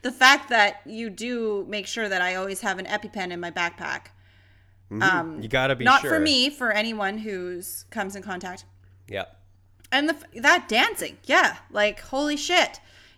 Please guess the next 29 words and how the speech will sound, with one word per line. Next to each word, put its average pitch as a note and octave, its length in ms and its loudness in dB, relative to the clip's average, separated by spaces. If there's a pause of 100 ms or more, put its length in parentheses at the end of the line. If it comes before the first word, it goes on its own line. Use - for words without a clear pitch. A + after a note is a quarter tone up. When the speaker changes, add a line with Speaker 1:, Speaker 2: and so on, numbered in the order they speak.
Speaker 1:
You A#3 100 -6
used C4 180 -2
to A#3+ 60 -12
tell C#4+ 200 2
me B3+ 140 0
all A#3 100 2
the B3 80 -4
time, B3+ 240 -2
"Can B3 160 -6
you D4 100 -2
just G#4+ 200 -4
stand C4+ 340 2
up C#4+ 140 -4
on C4 160 -2
this A#3+ 140 -8
table B3 420 -6
and A#3 160 -4
watch G3+ 280 -4
me A3+ 100 -8
dance G3 300 -4
from A3 140 -10
above?" G3+ 360 -2
And C#4 100 -6
I'd C#4 140 -8
be C#4+ 100 -8
like, D4+ 260 -8
"Yeah, G3 220 0
sure, C4+ 360 -10
buddy." G#3 440 -8